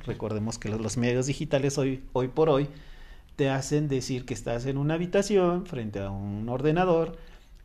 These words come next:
y supuestamente estás solo, ¿no? Sin embargo, puedes estar comunicado ya sea hacia otras personas o a una información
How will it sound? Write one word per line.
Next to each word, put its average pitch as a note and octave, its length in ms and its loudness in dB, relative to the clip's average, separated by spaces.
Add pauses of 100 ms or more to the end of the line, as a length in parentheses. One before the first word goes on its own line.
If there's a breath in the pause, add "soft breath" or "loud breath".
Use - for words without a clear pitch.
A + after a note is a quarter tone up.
(340)
y B2 140 -4
supuestamente C#3 760 -2
estás A2+ 280 -4
solo, C#3 360 4 (160)
¿no? B2+ 320 -6
Sin B2 200 -4
embargo, B2+ 340 -2
puedes B2 180 0
estar A#2+ 220 -4
comunicado B2 760 -2 (200)
ya A#2+ 220 -4
sea B2+ 200 0
hacia G#2+ 400 -2
otras D3 240 -2
personas F3 640 0 (240)
o A#2 200 0
a A2 160 -2
una A#2 280 0
información A#2+ 1000 -2